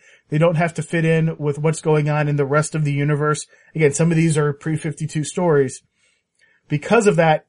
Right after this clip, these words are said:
they can just go, "This is a good story and let me tell it." And they take the time and that they need to tell the story, whether it's a short story or a longer story. They have those options available to,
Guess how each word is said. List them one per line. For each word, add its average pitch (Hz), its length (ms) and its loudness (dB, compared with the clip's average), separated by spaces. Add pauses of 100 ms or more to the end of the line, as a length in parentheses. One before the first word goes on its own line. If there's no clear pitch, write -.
(140)
they 156 260 0
can 180 160 0
just 165 200 -4
go, 151 360 2
"This 139 360 -4
is 175 120 0
a 175 60 -2
good 156 220 -2
story 147 460 0
and 135 140 -4
let 131 100 -10
me 135 120 -4
tell 165 300 0
it." 160 180 -2 (680)
And 143 380 0
they 143 160 2
take 165 300 -2
the 165 80 -4
time 156 480 0 (280)
and 139 340 -6 (280)
that 151 220 -4
they 143 120 0
need 147 260 0
to 139 60 -18
tell 139 200 -2
the 139 80 -2
story, 131 260 -6
whether 123 160 -10
it's 120 140 -14
a 117 40 -12
short 165 280 -4
story 156 400 2
or 127 240 -4
a 127 40 -8
longer 139 300 -2
story. 127 380 -8 (420)
They 139 120 2
have 151 320 0
those 147 380 2 (140)
options 139 460 -2
available 127 480 -6
to, - 160 -14